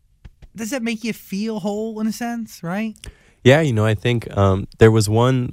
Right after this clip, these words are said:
Speaker 2: uh, I, I call him a kid, but I think he was probably my age. Um, he came to the show in New York, and right after I was reading, uh,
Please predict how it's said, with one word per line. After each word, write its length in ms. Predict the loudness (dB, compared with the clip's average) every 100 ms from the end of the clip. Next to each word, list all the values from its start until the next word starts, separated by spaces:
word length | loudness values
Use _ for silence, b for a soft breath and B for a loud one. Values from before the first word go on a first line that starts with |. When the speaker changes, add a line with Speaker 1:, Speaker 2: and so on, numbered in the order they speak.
| 0
Speaker 2:
uh, 300 | 2 4 0 -6 _ _ _ _ _ -2
I, 60 | -2
I 220 | -2 -8
call 180 | -2 0
him 80 | 0
a 40 |
kid, 160 | 0 0
but 120 | 0
I 40 | -2
think 160 | -2
he 60 | -4
was 80 | -4
probably 320 | -2 -2 -4 _ _
my 160 | -2 -2
age. 320 | -2 -6 -10 _ _ _ _ _ _ _ _ _ _ _ _
Um, 140 | -4 -2
he 140 | -2
came 220 | 0 -2 0
to 100 | -2
the 100 | -2
show 220 | 0 2
in 100 | 2
New 100 | 2
York, 360 | 2 2 0 0
and 300 | 0 -2 -8 _ _ _ _ _ -2
right 220 | 2 4
after 420 | 2 0 0 0 2
I 80 |
was 320 | 0 -2 -4 -2
reading, 400 | 0 0 -2 -4
uh, 260 | -4 -6